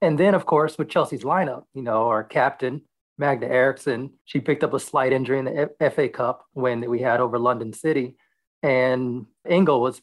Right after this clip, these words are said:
playing next to Millie Bright in central defense, and that's not our best center back pairing. We had about our third choice right back in Jess Carter playing, 'cause Maren Mjelde got injured. Not sure why Niamh Charles didn't play, but that was happening. So I got really nervous <laughs> when I saw the lineup drop,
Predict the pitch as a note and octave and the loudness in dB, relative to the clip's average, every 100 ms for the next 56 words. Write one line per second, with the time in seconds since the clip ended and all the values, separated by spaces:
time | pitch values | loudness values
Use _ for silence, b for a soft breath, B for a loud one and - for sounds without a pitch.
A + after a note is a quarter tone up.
0 | - D3+ B2 B2 A#2+ B2 - C#3 B2+ C3 | -4 -2 0 0 -2 -2 -4 -4 -2 -2
1 | E3+ G3+ C3 - C3+ - B2+ A#2 G#2 G#2+ | 2 0 0 -6 -10 -6 -8 -8 -6 -2
2 | G2+ - A#2+ A#2 A2 - B2 - - C3+ | -2 -4 -8 -8 -10 -4 -4 -4 -4 -2
3 | A#2+ B2+ B2+ C3+ - - F3 B2 A#2 - | 2 2 2 0 -2 0 0 2 -2 -2
4 | C3 A2 G#2+ A2 _ _ - B2 B2+ B2 | -4 -4 -6 -14 _ _ -4 0 2 0
5 | A#2+ G3 F#3+ D#3 C3+ - E3+ E3+ E3 F#3 | 0 0 2 2 2 0 2 2 0 0
6 | E3+ F3+ E3+ C#3+ F3+ F3+ C#3 C#3+ C#3 - | 0 2 0 2 0 0 -2 -2 -4 0
7 | D#3 E3 E3+ E3 E3+ G3 - - A#2 A#2 | 0 0 -2 -2 -2 -4 -8 -18 -14 -10
8 | A#2+ C3 C3 C3 C3 F3 F#3+ A3+ E3 - | -2 0 0 0 2 2 2 0 -2 -6
9 | - C#3 B2 B2+ C3+ B2+ E3+ E3 E3 D#3 | -2 0 0 0 -4 -2 0 0 0 -4
10 | D#3+ G3 F#3+ F3+ D3+ B2+ - _ _ _ | -4 2 4 4 4 2 0 _ _ _
11 | _ C#3 C3 C#3 F3+ F3+ F#3 C3+ B2+ A2+ | _ 0 2 0 2 0 2 -2 -4 -2
12 | F3 D#3 E3 G3+ A3 F#3+ C#3 C3+ D3 E3+ | 0 2 4 2 4 2 0 0 -2 -2
13 | E3+ C#3 C3+ A#2 A2+ - - B4+ G#4+ A#3+ | -2 -2 -2 -2 -6 -14 -10 -6 0 2
14 | A#3 F3 - F3+ D3 A#2+ B2+ C#3+ D3 C#3+ | 2 0 0 2 2 4 2 2 0 -2
15 | D#3+ D#3 D3+ | 0 0 -2